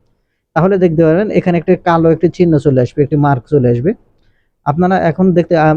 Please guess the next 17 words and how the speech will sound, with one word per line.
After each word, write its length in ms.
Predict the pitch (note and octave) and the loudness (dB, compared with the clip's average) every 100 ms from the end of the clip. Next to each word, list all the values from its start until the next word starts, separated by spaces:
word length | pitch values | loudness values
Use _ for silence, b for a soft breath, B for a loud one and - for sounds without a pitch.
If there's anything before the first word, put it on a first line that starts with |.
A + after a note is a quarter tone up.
| E3 | 0
এখানে 180 | D#3 E3 D#3 D3+ | 0 0 0 -2
দেখতে 160 | D#3+ E3 | 0 0
পাচ্ছেন 200 | C3 E3+ D#3 | 0 0 -2
এই 60 | D3+ | 0
কালো 140 | D#3 D3 | -2 -2
মার্কটি 260 | C#3+ - D#3 C3+ D#3 | -4 -2 -4 -2 -4
ও, 40 | D#3+ E3 | -4 -4
ও 40 | D#3+ - | -6 -6
স্ক্রিনের 300 | - E3+ D3+ | -2 0 2
উপরে 140 | D3 D3+ | 2 0
চলে 120 | E3 C3+ | 0 0
আসবে। 160 | B2 F#3 A3+ | 2 0 0
তাহলে 180 | E3+ F3 E3+ | 0 2 2
এখানে 160 | F3 E3+ | 0 -2
আপনাদের 340 | E3+ F3 F3+ G3 F#3+ | -4 -4 -4 -2 -4
কাস্টমাইজ 400 | F#3+ F#3 D3 C#3 | -4 0 0 0
করে 120 | E3+ | -2